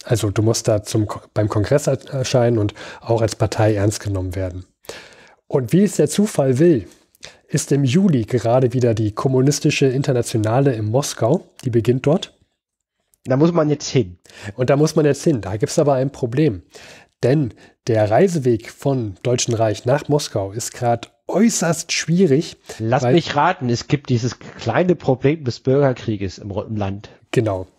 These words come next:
Speaker 1: Und deswegen kannst du so nicht über Landweg direkt dorthin. Und jetzt gibt es zwei aus der K P D.
Speaker 2: Also
Speaker 1: Ähm,
Speaker 2: als Erklärung, die Ukraine und die Tschechen und die Polen, das, die waren eben noch, die waren nicht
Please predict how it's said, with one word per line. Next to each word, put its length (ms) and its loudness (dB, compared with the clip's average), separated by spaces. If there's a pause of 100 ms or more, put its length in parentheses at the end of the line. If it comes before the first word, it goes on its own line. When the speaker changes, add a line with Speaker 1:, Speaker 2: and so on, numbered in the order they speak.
(500)
Speaker 1:
Und 140 0
deswegen 300 2
kannst 240 0
du 60 2
so 200 4
nicht 220 0
über 180 2
Landweg 640 -2
direkt 340 -6
dorthin. 360 -6 (840)
Und 140 0
jetzt 180 -2
gibt 180 -2
es 300 -2 (540)
zwei 260 0
aus 140 2
der 100 2
K 220 -4
P 160 0
D. 200 -2 (600)
Speaker 2:
Also 220 2
Speaker 1:
Ähm, 40 6
Speaker 2:
als 160 0
Erklärung, 580 2
die 140 -4
Ukraine 560 2
und 140 -6
die 100 -10
Tschechen 560 -2
und 200 -6
die 100 -4
Polen, 420 4
das, 200 -2
die 200 -4
waren 240 0
eben 160 -2
noch, 240 0
die 180 -6
waren 200 0
nicht 260 2